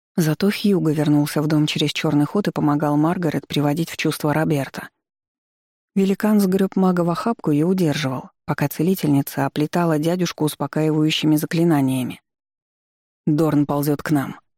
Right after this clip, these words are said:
Сантьяго тихонько выругался и принялся наспех собирать нашу шпионскую сеть. «Бегом в кровать. И планшет возьми». Практически содрав с двери кристалл, я рванула к огромной постели и ласточкой нырнула под одеяло.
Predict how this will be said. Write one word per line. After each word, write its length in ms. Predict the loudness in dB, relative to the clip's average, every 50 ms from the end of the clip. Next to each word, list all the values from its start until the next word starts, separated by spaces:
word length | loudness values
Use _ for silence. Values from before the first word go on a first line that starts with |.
| _ _ _ _ _ _
Сантьяго 540 | -14 -6 -4 -4 -2 -2 -2 -2 0 0 -2
тихонько 480 | -2 -4 -4 0 2 2 2 2 0 0
выругался 540 | 0 0 0 0 0 0 0 0 -2 -4 -2
и 20 |
принялся 500 | 0 2 2 2 2 2 0 -2 -2 0
наспех 400 | 0 2 0 0 -2 -2 -4 -4
собирать 400 | -2 -2 -2 0 0 0 -2 0
нашу 260 | 0 0 0 0 -2
шпионскую 600 | -4 -2 0 2 2 2 2 0 0 0 -2 0
сеть. 340 | -2 -4 -8 -8 -10 -14 -20 _ _ _ _ _ _ _ _ _ 0
«Бегом 380 | 2 2 2 2 2 0 -2
в 60 | -2
кровать. 420 | -4 -4 -4 -4 -6 -8 -12 -14 -18 _ _ _ _ -2
И 100 | -2 0
планшет 480 | 0 0 0 0 0 0 0 -2 -2 0
возьми». 340 | -2 -2 -2 -4 -8 -10 -12 _ _ _ _ _ _ _ _ _ _ _ _ _ _ _ _ _
Практически 640 | -2 -2 -2 -2 0 -2 -2 0 0 -2 -2 -2 -4
содрав 420 | -2 0 0 0 0 0 0 2 2
с 100 | 0 2
двери 300 | 2 2 2 2 0 0
кристалл, 460 | 0 -2 -2 -2 -2 -2 0 2 2
я 180 | 2 2 2
рванула 400 | 2 2 2 2 2 2 2 2
к 80 | 0 0
огромной 460 | -2 -2 0 0 2 2 2 2 2
постели 500 | 0 -2 -4 -4 -4 -2 0 0 2 2
и 100 | 2 2
ласточкой 540 | 2 2 0 -2 -2 -4 -4 -4 0 0 2
нырнула 420 | 2 2 2 2 2 2 2 0
под 200 | 0 -2 -2 -2
одеяло. 560 | -2 0 0 0 2 0 0 -2 -4 -8 -10